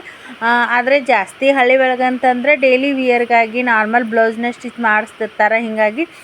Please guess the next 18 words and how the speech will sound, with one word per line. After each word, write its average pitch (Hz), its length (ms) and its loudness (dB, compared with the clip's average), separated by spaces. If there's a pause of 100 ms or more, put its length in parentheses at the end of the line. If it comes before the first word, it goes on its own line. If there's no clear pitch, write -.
(240)
ಒಂದಿಷ್ಟು 240 420 0
ಅವೇ 233 300 4
ನಾರ್ಮಲ್ 226 420 -2
ಬ್ಲೌಸ್ನ 214 380 -2
ನಾನು 220 260 -2
ಸ್ಟಿಚ್ 240 340 -6
ಮಾಡೋದೈತಿ. 208 640 -2
ಹೀಗಾಗಿ 220 500 -2
ನಿಮ್ಮ 226 180 -6
ಜೊತೆ 214 280 -6
ಶೇರ್ 214 300 -4
ಮಾಡ್-, 208 380 -6
ಮಾಡ್ಲಿಕ್ಕೆ 208 440 -4
ಆಗ್ತಾನೆ 202 540 -4
ಇಲ್ಲ. 214 140 -4 (720)
ಆ, 247 240 2
ಹಾಗೆ 247 380 0
ಒಂದಿಷ್ಟು 262 560 -2